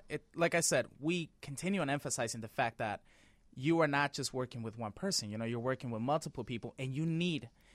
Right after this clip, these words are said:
that entire support system. You, you know, nowadays in such aggressive market, that's exactly what's happening. Like you mentioned before, all this multiple offers, all these things happening,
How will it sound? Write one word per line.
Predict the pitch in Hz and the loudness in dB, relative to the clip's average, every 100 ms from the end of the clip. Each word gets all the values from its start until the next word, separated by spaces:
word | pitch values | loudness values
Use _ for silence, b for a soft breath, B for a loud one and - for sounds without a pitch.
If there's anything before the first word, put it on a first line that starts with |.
| b b - 117 | b b -14 2
that | 139 135 - 131 | 6 6 2 -4
entire | 127 - 143 156 143 | -4 0 2 2 2
support | - 120 143 151 - | 0 0 2 2 2
system. | 131 113 110 107 | -2 -2 -4 -4
You, | 135 127 - _ b b | -4 -6 -10 _ b b
you | 139 | 0
know, | 135 | 2
nowadays | 143 147 160 165 156 - | 4 6 6 4 2 2
in | 123 | 0
such | - 202 208 185 | 2 2 0 -2
aggressive | 131 143 127 135 - | -2 0 2 0 -2
market, | 127 135 - 107 - | 2 2 2 -6 2
that's | 151 - | 2 2
exactly | 143 110 117 123 120 | -4 0 0 0 -2
what's | 113 - | -4 -2
happening. | 117 113 110 101 | -2 -2 -6 -4
Like | 110 120 | -6 -4
you | 127 | -2
mentioned | 131 131 - 127 | 0 -2 -2 -4
before, | 113 - 139 120 110 B B - | -6 -4 0 0 -2 B B 0
all | 127 | 2
this | 127 - | 2 2
multiple | 151 160 156 - 139 | 2 2 -2 -2 4
offers, | 131 - 135 - - | 4 4 0 0 4
all | 135 | 4
these | 151 147 | 4 0
things | - 139 - | -2 -4 0
happening, | 135 143 131 107 110 | 2 2 0 -2 -4